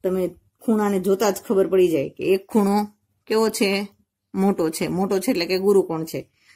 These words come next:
તો કયો ત્રિકોણ છે? ગુરુકોણ ત્રિકોણ છે. વળી આમાં બે બાજુના માપ સરખા પણ દેખાડે છે. જુઓ, અહીંયા સાત સેમી અને આ સાત સેમી. તો બે બાજુના માપ સરખા છે એટલે શું કહેવાય? સમદ્વિ બાજુ ત્રિકોણ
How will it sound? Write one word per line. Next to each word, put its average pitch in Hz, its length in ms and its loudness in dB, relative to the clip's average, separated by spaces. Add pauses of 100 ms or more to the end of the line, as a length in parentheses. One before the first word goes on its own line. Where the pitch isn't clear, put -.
(140)
તો - 80 -6
કયો 202 220 2
ત્રિકોણ 196 340 -2
છે? 214 160 -2
ગુરુકોણ 190 440 0
ત્રિકોણ 208 340 -2
છે. 254 120 -2 (200)
વળી 202 260 4 (720)
આમાં 190 240 0
બે 208 160 10
બાજુના 208 420 4
માપ 208 140 2 (100)
સરખા 233 440 0
પણ 185 140 0
દેખાડે 170 360 0
છે. - 140 -6
જુઓ, 160 260 -4
અહીંયા 156 440 -6
સાત 185 220 0
સેમી 220 360 0
અને 170 160 -6
આ 180 120 2
સાત 160 260 0
સેમી. 147 340 -6 (460)
તો - 40 -10
બે 185 180 2
બાજુના 190 420 0
માપ 190 140 -2
સરખા 226 400 -2
છે 180 80 -4
એટલે 175 180 -2
શું 220 200 -2
કહેવાય? 185 300 0 (120)
સમદ્વિ 220 480 0
બાજુ 160 260 -4
ત્રિકોણ 143 360 -10